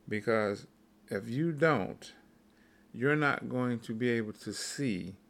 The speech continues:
some of the things and, and, and be attentive to what's out there. Yeah, you can go and go to the, the frozen food section at the grocery store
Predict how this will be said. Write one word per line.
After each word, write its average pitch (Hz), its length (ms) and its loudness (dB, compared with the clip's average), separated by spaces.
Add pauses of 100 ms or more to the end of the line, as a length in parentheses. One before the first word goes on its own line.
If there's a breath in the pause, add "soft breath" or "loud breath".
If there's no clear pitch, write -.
(720 soft breath)
some 135 280 2
of 113 80 4
the 107 80 4
things 113 720 2 (180)
and, 110 200 -4
and, 104 260 -2
and 110 220 0
be 117 180 2
attentive 110 720 2 (480 soft breath)
to 120 100 -2
what's 107 240 4
out 110 320 4
there. - 460 -8 (880 soft breath)
Yeah, 156 200 8
you 165 240 4
can 165 180 -4
go 151 380 6
and 143 260 2
go 139 160 10
to 143 120 6
the, 143 260 6
the 127 100 0
frozen 143 480 6
food 135 320 4
section 127 380 4
at 127 120 0
the 135 80 -4
grocery 104 420 2
store 98 460 -2